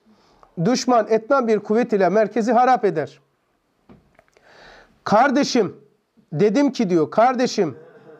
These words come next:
sen bunun gibi yapma." İnsan üç zamanla mukayyet. Geçmiş hal ve gelecek. Geçmiş bitti kardeşim.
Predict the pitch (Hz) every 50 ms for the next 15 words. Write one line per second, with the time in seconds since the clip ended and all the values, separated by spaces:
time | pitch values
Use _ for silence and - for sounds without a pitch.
0 | _ _ _ _ _ _ _ _ _ _ - _ _ _ - - - 233 269 285
1 | 285 254 196 233 247 269 302 294 262 220 277 220 262 247 233 269 294 294 294 -
2 | 202 170 135 - - _ _ _ _ _ _ _ _ _ _ _ _ _ 190 202
3 | 220 214 - 277 269 269 254 - - 285 294 294 - - 233 226 226 240 233 220
4 | 214 202 180 151 131 - - _ _ _ _ 147 135 - - 131 117 113 - _
5 | _ _ _ _ _ - - _ _ - 160 185 202 202 202 - 202 185 170 -
6 | - 196 226 269 294 294 - - - 220 233 185 233 220 220 190 147 160 135 -
7 | _ _ _ _ _ _ _ _ - 190 165 180 269 311 247 - - 302 359 339
8 | - - - _ _ - 180 170 220 285 - - - 330 - - 254 269 285 285
9 | 277 254 - - 185 139